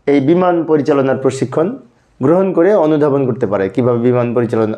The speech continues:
প-, প্রশিক্ষণ নেওয়া যায় বা, বা কা-, বা কীভাবে বিমান চালানো যায়। ঘরে বসেই সেই প্রশিক্ষণটা নিয়ে পূর্বের, আহ, অভিজ্ঞতা অর্জন করতে পারে।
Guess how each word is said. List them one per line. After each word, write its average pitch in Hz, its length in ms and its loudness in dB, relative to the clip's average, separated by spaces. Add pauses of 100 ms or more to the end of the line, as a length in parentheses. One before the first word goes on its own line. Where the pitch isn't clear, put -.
(140)
প-, 117 80 -4
প্রশিক্ষণ 110 440 -4
নেওয়া 98 220 0
যায় 85 200 -6 (100)
বা, 117 80 -2 (140)
বা 113 180 0
কা-, 117 240 -2
বা 120 220 0 (500)
কীভাবে 123 320 0
বিমান 123 360 0
চালানো 139 400 0
যায়। 90 240 -8 (380)
ঘরে 156 180 0
বসেই 147 300 -2
সেই 139 140 -2
প্রশিক্ষণটা 113 540 -4
নিয়ে 123 260 0 (520)
পূর্বের, 156 380 2 (460)
আহ, 120 120 0 (100)
অভিজ্ঞতা 135 420 0
অর্জন 104 240 -4
করতে 92 200 -10
পারে। - 240 -12